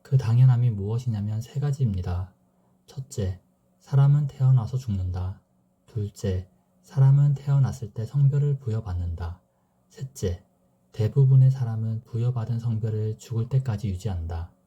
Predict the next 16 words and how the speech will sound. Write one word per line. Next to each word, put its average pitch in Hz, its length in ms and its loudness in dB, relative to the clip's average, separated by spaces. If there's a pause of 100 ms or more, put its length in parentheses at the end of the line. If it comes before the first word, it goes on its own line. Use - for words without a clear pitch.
(580)
이 131 100 4
세 139 180 2
가지 147 260 0
사실은 120 500 -4
너무나도 110 540 0
당연해서 98 680 -4 (400)
무의식 120 400 0
속에서 123 440 0
주로 113 200 -4
존재하고 95 800 -4 (400)
일상생활에서는 135 1400 0
인지하고 131 480 0
다니지 104 340 -6
않습니다. 92 720 -8 (1000)
그렇기에 123 560 0
중요하면서도 123 920 2